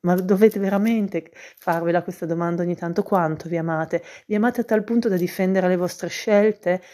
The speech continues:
dal fare ciò che voi veramente credete giusto? Come fareste con un'altra persona? Vi amate come amereste un'altra persona? Difficilmente. Molte persone non amano se stessi come amano gli altri.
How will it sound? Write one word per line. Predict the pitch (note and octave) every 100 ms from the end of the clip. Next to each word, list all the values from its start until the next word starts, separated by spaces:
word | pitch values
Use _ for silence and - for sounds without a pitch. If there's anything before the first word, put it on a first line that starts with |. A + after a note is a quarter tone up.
| -
dal | - F#3+ G3
fare | G3+ A3 A3 G#3+
ciò | A3
che | G#3+
voi | G3+ G#3
veramente | F#3 F#3+ F#3+ G3 G3
credete | G3+ F3+ F#3+ G3
giusto? | F#3 A3 - G3+
Come | B3+ C4+
fareste | - A#3+ C4+ C4 A#3
con | A#3+
un'altra | A3+ B3 C#4 C#4
persona? | A3 G#3 G3+ - A#3 A3 G#3 - - -
Vi | F#3 B3+ C4 - _ _ -
amate | A3 B3 C#4 C#4
come | B3+ A3+
amereste | A3 A3 A#3 -
un'altra | A3 G#3+ G#3 G3+
persona? | G#3+ G3+ G3+ F#3+
Difficilmente. | F3+ - G3+ F#3+ G3+ F#3+ F3 E3+ E3 F3+ - - - -
Molte | G#3 G#3+
persone | A#3+ A#3+ - B3
non | A3 A3
amano | G3 E3
se | D#3+ -
stessi | - G#3+ G#3+ -
come | - G#3 F#3
amano | F3+ F#3
gli | F3 D#3
altri. | D3+ D3+ - E3+